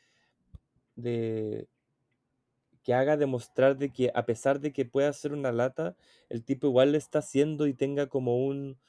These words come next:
un, un interés verdadero en que la gente se entere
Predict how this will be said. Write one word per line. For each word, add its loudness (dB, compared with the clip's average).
un, -6
un -4
interés -2
verdadero 4
en 0
que -4
la -2
gente -8
se -8
entere -4